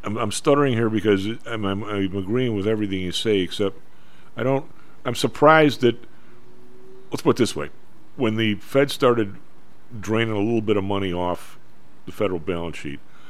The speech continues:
and actually stopped growing the money supply, I'm gonna say nine, nine months to a year ago, we started to see a little bit of a progression downward in the market, or at least there wasn't as, as much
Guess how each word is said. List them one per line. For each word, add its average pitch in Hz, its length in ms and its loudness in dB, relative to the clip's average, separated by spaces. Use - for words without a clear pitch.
and 95 80 -4
actually 104 280 0
stopped 98 360 0
growing 92 240 -2
the 85 60 -6
money 82 220 -6
supply, 78 580 -6
I'm - 60 -8
gonna 85 140 -6
say 76 300 -4
nine, 90 480 -4
nine 98 220 -2
months 95 280 -6
to 78 120 -6
a - 20 -6
year 85 220 -2
ago, 69 300 -8
we - 80 -6
started 135 300 4
to 110 80 0
see 110 220 2
a 101 40 4
little 101 240 2
bit 92 140 0
of 85 80 -2
a 82 160 -8
progression 87 640 -2
downward 92 420 0
in 85 40 -6
the 82 80 -4
market, 85 320 -2
or 87 140 -4
at 92 40 0
least 113 200 -2
there 98 80 4
wasn't 92 340 2
as, 80 200 -6
as 82 100 -6
much 95 300 -4